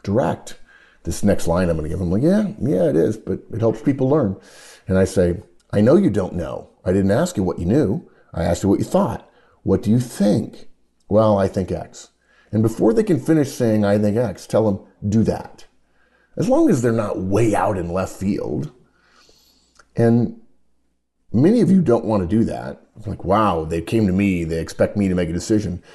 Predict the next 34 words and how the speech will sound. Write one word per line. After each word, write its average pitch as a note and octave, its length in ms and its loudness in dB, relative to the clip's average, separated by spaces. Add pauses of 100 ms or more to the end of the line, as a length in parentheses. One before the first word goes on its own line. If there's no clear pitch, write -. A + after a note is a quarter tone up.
(100)
Sometimes E4 460 0
the A#2 80 2
decision A#2+ 400 2
you F#2+ 80 -2
need F2 100 -4
to E2+ 60 -4
make E2 280 -4
is, E2+ 280 -4 (580)
"I A#2 100 2
don't D#3 140 4
wanna B2 140 0
make B2 180 2
this G2+ 120 -4
decision, F#2 460 -6
and F#2+ 180 2
they A#2 120 4
need C3 200 2
to G2+ 60 0
learn G2 220 0
how F#2+ 80 -2
to F2 80 -2
make B2 240 0
it, - 220 -4
and F2+ 120 -2
I'm B2 200 2
really A2 180 2
busy A2 320 0
now, D#2+ 320 -6
and E2+ 100 -4
I'm G#2 180 0
doing G2+ 220 2
other E2 180 -2
things, G#2+ 480 -2
or F2 380 -2